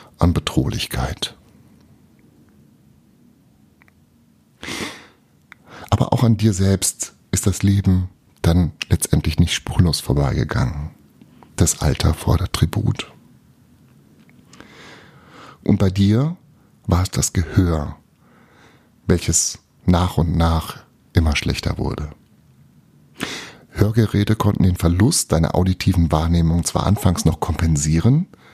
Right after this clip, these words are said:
doch es wurde für dich immer schwerer, gerade inmitten einer größeren Gruppe den Gesprächen zu folgen.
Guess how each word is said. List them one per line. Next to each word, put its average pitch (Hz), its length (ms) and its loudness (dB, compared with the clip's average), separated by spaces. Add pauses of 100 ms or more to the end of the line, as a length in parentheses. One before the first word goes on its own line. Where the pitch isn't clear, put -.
(500)
doch - 320 -2 (260)
es - 160 0
wurde 120 180 4
für 113 140 -2
dich 104 180 -2
immer 95 200 4
schwerer, 90 720 0 (500)
gerade 92 300 2
inmitten 90 380 2
einer 82 200 0
größeren - 500 0
Gruppe - 320 -2
den 82 160 2
Gesprächen - 480 -2
zu - 140 -8
folgen. - 560 -4